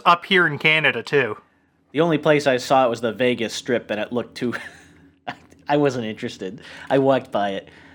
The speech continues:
Speaker 2: but yeah, actor Mark Wahlberg's doing the, uh, I don't know, <laughs> I don't know what he's doing. He's, he's gonna sell me a car. But it also reminded me of a story. I guess I gotta be careful, uh,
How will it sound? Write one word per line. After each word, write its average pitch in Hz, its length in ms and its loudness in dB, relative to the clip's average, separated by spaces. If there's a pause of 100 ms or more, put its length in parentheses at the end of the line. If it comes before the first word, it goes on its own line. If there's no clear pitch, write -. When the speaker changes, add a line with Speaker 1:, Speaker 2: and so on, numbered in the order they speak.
(400)
Speaker 2:
but - 260 -18
yeah, 220 420 -10
actor 175 360 -6
Mark 156 280 -2
Wahlberg's 139 540 -2
doing 139 280 -2
the, 131 380 -2
uh, 117 320 0 (1500)
I 120 40 -10
don't 175 120 -6
know, 151 120 -2 (120)
<laughs> - 120 -16
I - 120 -10
don't 175 80 0 (100)
know 170 80 4
what 175 120 6
he's 196 160 0
doing. 120 260 2
He's, 143 240 -4 (400)
he's 127 160 -8
gonna 170 200 0
sell 175 180 2
me 175 140 2
a 170 40 0
car. 170 460 0 (640)
But - 300 -4 (500)
it 180 100 2
also 240 280 2
reminded 147 400 2
me 139 140 2
of 131 160 4
a 123 100 2
story. 135 460 0
I 113 40 0
guess 180 280 -4 (180)
I 147 200 -2
gotta 165 180 -2
be 135 100 -4
careful, 117 540 -2
uh, 90 220 -6